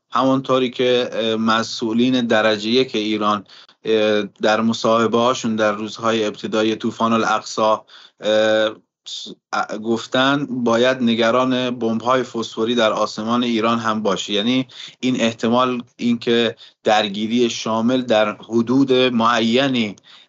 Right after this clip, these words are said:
اه، محبوس می‌شه، کاملاً منتفیه و اگر اون رویارویی کامل پیش بیاد، دیگه،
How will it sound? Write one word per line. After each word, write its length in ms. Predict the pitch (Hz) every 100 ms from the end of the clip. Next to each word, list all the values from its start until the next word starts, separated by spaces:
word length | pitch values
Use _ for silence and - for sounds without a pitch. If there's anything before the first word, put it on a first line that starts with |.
| -
اه، 180 | 107 107
محبوس 640 | 113 113 110 117 117 -
می‌شه، 300 | 117 113 147
کاملاً 500 | 143 120 117 120 135
منتفیه 640 | 131 113 107 113 107 143 131
و 140 | 117
اگر 260 | 127 131 113
اون 160 | 117
رویارویی 600 | 113 113 113 110 113 113 107
کامل 440 | - 113 117 113
پیش 320 | - 113 -
بیاد، 320 | 120 131 131
دیگه، 440 | 117 113 127 127